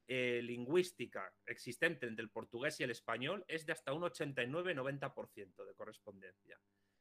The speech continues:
También es verdad, y esto hay que señalarlo, es importante, y bueno, los que hayáis estado en Brasil lo habréis comprobado, eh, que es que para un lusoparlante puede ser más sencillo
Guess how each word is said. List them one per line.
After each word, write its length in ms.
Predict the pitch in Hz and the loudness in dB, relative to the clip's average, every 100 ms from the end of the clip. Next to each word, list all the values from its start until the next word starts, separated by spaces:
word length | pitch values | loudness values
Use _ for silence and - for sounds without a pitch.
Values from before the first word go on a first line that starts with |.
| _ - | _ -4
También 240 | 135 170 | 0 2
es 100 | 185 | 4
verdad, 380 | 160 156 175 202 | 4 6 4 4
y 120 | 123 | -2
esto 180 | 127 135 | -4 -2
hay 80 | 127 | 0
que 400 | 131 127 123 123 | 2 4 4 2
señalarlo, 720 | 123 120 123 143 151 185 - _ | -2 2 4 4 4 -2 -4 _
es 160 | 120 - | -10 -6
importante, 720 | 120 120 120 147 147 175 180 | -2 0 2 2 2 -2 -2
y 300 | - 117 110 | -4 -4 -2
bueno, 180 | 131 110 | -2 -4
los 220 | 107 - | -8 -8
que 140 | - | -4
hayáis 280 | 104 131 135 | 0 0 0
estado 280 | 131 135 123 | -2 -2 -2
en 80 | 117 | -2
Brasil 340 | 113 - 135 | -4 -4 -4
lo 100 | 113 | -2
habréis 200 | 110 123 | -4 -4
comprobado, 600 | 127 120 117 135 165 - _ _ _ _ _ _ _ - | -2 0 4 6 4 0 _ _ _ _ _ _ _ 0
eh, 440 | 139 131 127 - - - - | 6 6 6 2 -20 -20 -2
que 80 | 170 | 2
es 120 | 160 | 2
que 140 | - | 2
para 200 | 185 156 | 4 6
un 140 | 147 160 | 8 6
lusoparlante 1080 | 165 165 139 143 143 160 147 170 175 - - - | 2 2 4 6 6 2 4 0 0 -6 -18 -4
puede 240 | 139 147 | 0 2
ser 220 | 139 147 | 2 2
más 260 | 131 143 - | 4 2 2
sencillo 680 | 147 127 - 160 123 98 | -2 -2 -2 -2 -2 -4